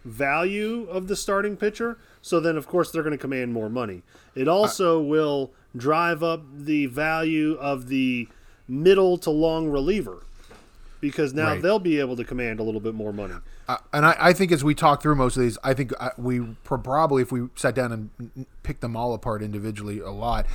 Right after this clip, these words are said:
Speaker 2: I think a lot of them the union would agree with and the owners would not want to get in, in place. And a lot of it has to do with money. A lot of it has to do with the fact that you're right. Like, if you have to have a three batter minimum you know, you're gonna pay more for these guys that you know can pitch to both right and left-hand guys instead of having,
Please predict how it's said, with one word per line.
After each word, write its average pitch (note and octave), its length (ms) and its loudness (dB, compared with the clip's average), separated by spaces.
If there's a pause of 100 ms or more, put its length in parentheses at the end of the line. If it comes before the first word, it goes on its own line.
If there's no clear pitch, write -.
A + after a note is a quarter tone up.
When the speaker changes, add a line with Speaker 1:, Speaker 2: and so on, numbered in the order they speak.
(180)
Speaker 2:
I C#3 60 0
think C#3+ 100 4
a C3+ 60 6
lot C3 320 6
of B2 60 0
them A#2 180 0
the A2+ 100 0
union B2 480 0
would B2 180 4
agree A#2+ 300 2
with C3+ 320 2
and A#2 120 0
the A2 120 -2
owners A2+ 480 -2
would G#2 300 -6
not G#2 320 -4
want G#2+ 340 -8
to A#2+ 80 -6
get A2 300 -4 (100)
in, A#2+ 280 2 (180)
in B2 180 2
place. A#2+ 280 0 (260)
And A#2+ 120 -2
a B2 60 2
lot C#3 260 8
of B2+ 80 4
it C3 80 0
has B2+ 220 -2
to - 100 -2
do A#2 200 2
with A2 200 0
money. G#2 220 -4
A F#2+ 80 -6
lot A2+ 180 0
of A#2 60 0
it A2+ 60 -2
has A#2 180 0
to - 60 -10
do B2 80 0
with A#2 80 0
the A2+ 80 0
fact A#2 240 0
that A2 80 -8
you're A#2+ 120 0
right. A2+ 300 2 (320)
Like, G#2+ 140 -6
if G#2 100 -6
you D#3+ 140 4
have D3+ 220 4
to D3+ 60 -2
have C#3 140 2
a A#2+ 60 -2
three C3 260 -2
batter A#2+ 300 2
minimum A2+ 480 -6 (320)
you A#2+ 120 -4
know, A2+ 120 -4
you're B2+ 240 4
gonna C3 160 2
pay C#3 240 0
more B2 380 0
for B2 180 -6
these A#2+ 200 -4
guys B2 300 0
that A#2 100 -6
you B2 140 -6
know B2 260 0
can A#2+ 160 -8
pitch D#3+ 240 -6
to B2+ 80 -8
both A2+ 260 -6
right A2+ 160 -2
and G#2+ 80 -8
left-hand G2+ 400 -8
guys A2 300 -2
instead G#2+ 220 -10
of G#2 100 -12
having, A2+ 360 -4